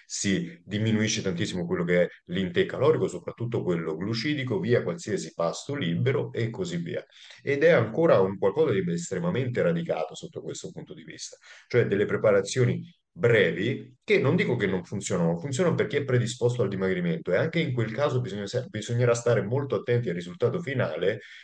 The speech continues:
che tendenzialmente verrà inficiato dalla grande perdita del tessuto muscolare, perché chi è,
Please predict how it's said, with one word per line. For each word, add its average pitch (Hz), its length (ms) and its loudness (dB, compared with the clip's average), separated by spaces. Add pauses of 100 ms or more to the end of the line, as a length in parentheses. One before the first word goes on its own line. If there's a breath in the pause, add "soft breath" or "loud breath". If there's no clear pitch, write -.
(120)
che 120 200 4
tendenzialmente 127 960 2
verrà 110 540 2 (260 loud breath)
inficiato 107 760 2
dalla 85 520 0
grande 120 440 4
perdita 98 420 4
del 85 100 0
tessuto 85 440 -6
muscolare, 78 640 -4
perché 87 300 -4 (100)
chi 135 200 0
è, - 220 2